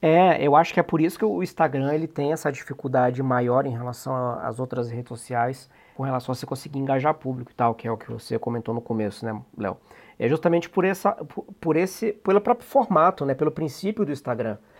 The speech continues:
É, porque se você for fazendo a evolu-, é, for pensando nessa curva de evolução, né, pô,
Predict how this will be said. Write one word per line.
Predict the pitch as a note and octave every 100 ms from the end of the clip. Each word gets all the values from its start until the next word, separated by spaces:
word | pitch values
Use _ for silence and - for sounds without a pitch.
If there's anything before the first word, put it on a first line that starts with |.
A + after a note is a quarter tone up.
| - -
É, | B2+
porque | - C3
se | -
você | D3
for | - E3
fazendo | F3+ D#3 D#3+
a |
evolu-, | C#3 D3 C#3 -
é, | B2 -
for | -
pensando | C#3+ D3 - D3+
nessa | D3 C#3+
curva | - C#3+ C3+
de | B2+
evolução, | B2 B2 A#2+ - F3+
né, | D#3
pô, | D#3+ B2+